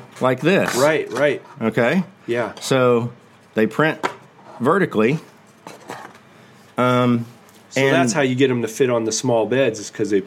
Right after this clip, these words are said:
Speaker 2: yeah,
Speaker 1: Yes.
Speaker 2: okay. Right, right, right.
Speaker 1: So, uh, but most three D printer slicers, when you throw an object on there, they're trying to make that a solid object.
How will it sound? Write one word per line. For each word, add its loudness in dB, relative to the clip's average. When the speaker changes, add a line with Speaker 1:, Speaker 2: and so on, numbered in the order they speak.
Speaker 2:
yeah, -2
Speaker 1:
Yes. 0
Speaker 2:
okay. -4
Right, 0
right, -2
right. -4
Speaker 1:
So, 2
uh, 2
but -2
most 0
three 2
D 0
printer 0
slicers, -2
when 2
you 0
throw -2
an 0
object -2
on 2
there, 0
they're 2
trying 0
to -2
make 2
that 2
a -4
solid 0
object. -4